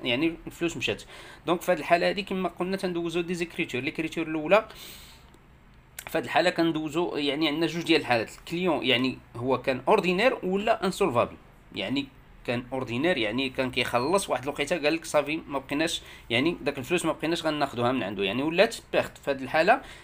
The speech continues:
هنا كيكون لو كونت اللي كنكونوا ديجا كريديتي، اللي تنكريديتي هو الكليون،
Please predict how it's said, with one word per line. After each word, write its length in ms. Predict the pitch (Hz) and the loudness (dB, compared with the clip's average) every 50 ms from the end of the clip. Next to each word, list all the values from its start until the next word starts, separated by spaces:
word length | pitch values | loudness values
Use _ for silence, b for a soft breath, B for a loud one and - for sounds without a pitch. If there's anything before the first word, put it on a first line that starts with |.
| B - | B -6
هنا 180 | 117 147 196 208 | -2 0 0 0
كيكون 720 | 190 - 180 170 - - 185 180 170 165 160 156 156 160 | -2 -2 -4 -4 -2 -2 -2 0 -2 -2 -4 -4 -2 0
لو 100 | 165 160 | 0 0
كونت 260 | 165 - 175 170 165 | 0 0 0 0 0
اللي 120 | - 165 165 | -2 -4 -2
كنكونوا 500 | - 170 165 160 151 - 165 160 160 156 | -2 0 -2 -2 -2 -2 -2 -2 -2 -2
ديجا 260 | 143 165 160 139 147 | -2 -2 -2 -2 -2
كريديتي، 540 | 143 - 156 147 151 143 147 143 139 - 160 | -4 -4 -8 -8 -8 -8 -10 -10 -6 -6 -6
اللي 340 | 156 165 160 156 156 156 | -4 -4 -4 -4 -4 -4
تنكريديتي 640 | 139 - 156 139 - - 151 160 170 165 175 - - | -4 -4 -4 -4 -4 -4 -4 -4 -2 -4 -4 -4 -2
هو 220 | 247 - 151 175 220 | -4 -2 2 2 2
الكليون، 420 | 220 - - 175 160 143 98 90 | 2 2 -2 -2 -2 -2 -2 -4